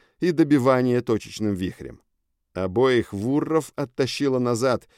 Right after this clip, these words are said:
и прибило к противоположным стенам зала. Один полумаг даже упал, но тут же поднялся, и вместе с напарником они отправили в меня цепи. Крепкие бойцы двигались виртуозно и слаженно.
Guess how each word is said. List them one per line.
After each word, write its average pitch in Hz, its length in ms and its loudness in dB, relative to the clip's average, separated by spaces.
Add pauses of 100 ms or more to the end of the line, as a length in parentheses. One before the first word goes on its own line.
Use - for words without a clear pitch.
(160)
и 147 140 4
прибило 135 440 0
к - 100 -20
противоположным 117 800 0
стенам 101 400 -4
зала. 82 400 -6 (480)
Один 160 380 0
полумаг 156 480 -2
даже 139 240 0
упал, 139 480 -2 (380)
но 135 120 0
тут 135 160 -2
же 110 160 0
поднялся, 113 640 -2
и 85 80 -2
вместе 98 400 -4
с - 60 -8
напарником 139 680 -2 (220)
они 170 220 0
отправили 123 560 0
в 87 100 -4
меня 107 240 0
цепи. - 480 -8 (640)
Крепкие 120 500 -2
бойцы 107 440 -2
двигались 110 460 0
виртуозно 117 640 2
и 117 100 0
слаженно. 80 720 -4